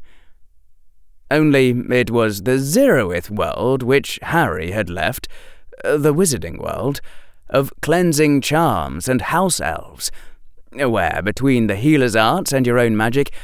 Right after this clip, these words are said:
you could hit one hundred and seventy before old age really started catching up with you. And non-magical London, Muggle Earth,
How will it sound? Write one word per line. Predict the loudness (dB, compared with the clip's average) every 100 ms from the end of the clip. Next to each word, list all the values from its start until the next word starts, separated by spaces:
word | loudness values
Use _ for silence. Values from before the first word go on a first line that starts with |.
| -8
you | -4 0
could | 2
hit | 2 2
one | 2 2
hundred | 2 2 2 0
and | 2
seventy | 0 2 0 0
before | 0 2 2 2 4
old | 2 4 2
age | 2 0
really | 0 2 2 0 -4
started | -2 -2 -2 -4 -4
catching | -2 -2 -2
up | -4
with | -8 -8
you. | -10 -14 -20 -20 -20 -20 -20 -20 -20 -20 -20 -20 -12 -2
And | 0 0 0 0 0 -2 -6
non-magical | 0 2 4 4 4 2 0 -2 -4
London, | -2 -2 -2 0 0 0 -6 -14 -6
Muggle | 0 2 2 2 0 0
Earth, | 0 2 0